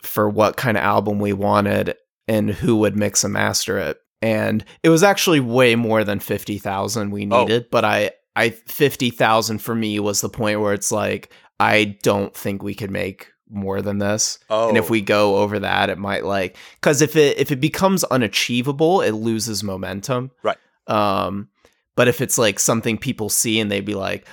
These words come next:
Speaker 1: "Oh, I c-, I, I could see that p-,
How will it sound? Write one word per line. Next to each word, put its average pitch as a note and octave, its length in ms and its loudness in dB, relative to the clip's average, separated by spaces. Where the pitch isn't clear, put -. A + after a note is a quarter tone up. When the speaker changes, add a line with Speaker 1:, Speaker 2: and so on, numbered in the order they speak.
Speaker 1:
"Oh, G#3+ 220 2
I D3+ 140 4
c-, - 100 -12
I, C3+ 220 2
I B2+ 100 4
could B2 180 -2
see C3 280 0
that G#2+ 320 0
p-, - 60 -20